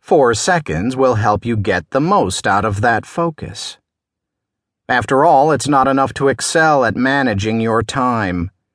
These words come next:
You need to excel at using that time powerfully. How you act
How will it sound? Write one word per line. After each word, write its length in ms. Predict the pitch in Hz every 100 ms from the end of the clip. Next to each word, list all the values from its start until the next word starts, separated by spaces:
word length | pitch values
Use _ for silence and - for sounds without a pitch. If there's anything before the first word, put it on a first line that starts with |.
| _ _
You 160 | 160
need 240 | 196 247 208
to 120 | 226
excel 580 | 208 151 - 143 135 143
at 200 | 123 127
using 540 | 147 175 180 131 110
that 260 | 104 101 -
time 380 | 123 110 113 113
powerfully. 1000 | - 202 202 110 - 82 71 - - _ _ _ _ _ _ _ _ _
How 440 | - 226 208 165 123
you 260 | 110 113
act 460 | 113 98 107 -